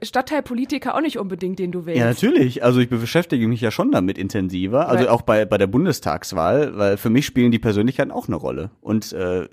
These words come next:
Speaker 2: nicht nur eben Listen und irgendwelche
Speaker 1: Aber da kannst ja bei der, kommst
Speaker 2: Parteiprogramme.
Speaker 1: ja bei der Krankenkasse nicht weit. Wie viele Menschen arbeiten da, da, wenn du alle kennen wollen würdest?
Speaker 2: Ich will ja nicht alle kennen, aber die, die zur Wahl stehen, schon.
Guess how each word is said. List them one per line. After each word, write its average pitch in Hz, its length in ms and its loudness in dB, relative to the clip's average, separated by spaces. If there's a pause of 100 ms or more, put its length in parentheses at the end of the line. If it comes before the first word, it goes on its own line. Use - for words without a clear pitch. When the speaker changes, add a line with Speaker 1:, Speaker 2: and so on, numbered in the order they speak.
Speaker 2:
nicht 127 220 2
nur 120 240 6
eben 104 420 2
Listen 123 640 0
und 110 340 0
irgendwelche 104 760 2
Speaker 1:
Aber - 80 -18
da - 100 -16
kannst - 240 -8
ja 113 80 2
bei 185 60 -4
der, 123 120 4
kommst 131 120 2
Speaker 2:
Parteiprogramme. 196 280 2
Speaker 1:
ja 214 80 4
bei 185 80 0
der 185 100 -2
Krankenkasse 190 560 -8
nicht 170 180 -8
weit. 175 180 -4
Wie 180 60 -10
viele 185 220 -4
Menschen 190 260 -4
arbeiten 185 380 0
da, 170 100 -4
da, 175 140 -2
wenn 175 80 -4
du 175 100 -2
alle 190 200 0
kennen 214 360 -2
wollen 208 300 0
würdest? 214 480 -2
Speaker 2:
Ich - 100 -20
will 101 80 4
ja 104 60 6
nicht 98 180 0
alle 107 140 4
kennen, 160 160 4
aber 139 100 6
die, 113 120 6
die 107 100 4
zur 95 240 0
Wahl 82 200 4
stehen, 180 220 2
schon. - 360 0